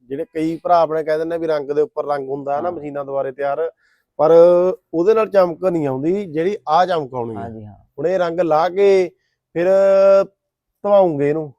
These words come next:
Speaker 2: ਹਾਂ, ਇਹ ਸਰਫੇਸ ਗ੍ਰਾਈਂਡਰ ਵੱਜਦਾ ਇਹ ਤੇ।
Speaker 1: ਠੀਕ
Speaker 2: ਇਹਨੂੰ
Speaker 1: ਆ।
Speaker 2: ਬਲਾਸਟਰ ਕਹਿੰਦੇ ਆ ਆਪਾਂ, ਜਿਵੇਂ ਬਲਾਸਟਰ ਰੇਤੇ ਨਾਲ ਸਾਫ਼ ਹੁੰਦੀ ਆ ਇਹ।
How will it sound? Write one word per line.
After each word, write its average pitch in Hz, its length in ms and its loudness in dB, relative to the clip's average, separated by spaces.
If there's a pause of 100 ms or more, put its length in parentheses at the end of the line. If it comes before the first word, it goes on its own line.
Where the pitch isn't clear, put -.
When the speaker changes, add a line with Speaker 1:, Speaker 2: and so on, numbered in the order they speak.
Speaker 2:
ਹਾਂ, 143 80 -12
ਇਹ 202 120 2
ਸਰਫੇਸ 185 420 0
ਗ੍ਰਾਈਂਡਰ 175 320 -2
ਵੱਜਦਾ 135 280 0
ਇਹ 135 100 -4
ਤੇ। 151 120 -10
Speaker 1:
ਠੀਕ - 360 -18
Speaker 2:
ਇਹਨੂੰ 170 160 -4
Speaker 1:
ਆ। - 20 -4
Speaker 2:
ਬਲਾਸਟਰ 160 360 0
ਕਹਿੰਦੇ 170 200 -4
ਆ 190 40 0
ਆਪਾਂ, 165 200 0
ਜਿਵੇਂ 165 160 -6
ਬਲਾਸਟਰ 151 360 -2
ਰੇਤੇ 160 240 -4
ਨਾਲ 160 240 -4
ਸਾਫ਼ 143 280 -2
ਹੁੰਦੀ 123 260 -10
ਆ 113 80 -10
ਇਹ। 110 80 -20